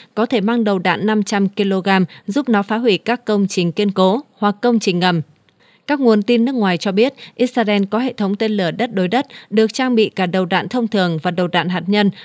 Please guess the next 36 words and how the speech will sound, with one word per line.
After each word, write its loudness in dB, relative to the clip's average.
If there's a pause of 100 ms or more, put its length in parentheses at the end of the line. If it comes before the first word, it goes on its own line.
được -2
gọi 0
là 0
tên -2
lửa 0
Jericho. 0 (420)
Mặc 2
dù 4
Iran 0
đã 0
phóng 0
hàng 0
trăm -2
tên -2
lửa 0
đạn -4
đạo 0
về 0
phía -4
Israel, 2 (320)
khả 2
năng 2
Israel 0
sử -2
dụng -2
những 0
tên 0
lửa 0
này 2 (220)
đối 2
phó 0
cuộc 0
tấn 0
công 0
của -2
Tehran 0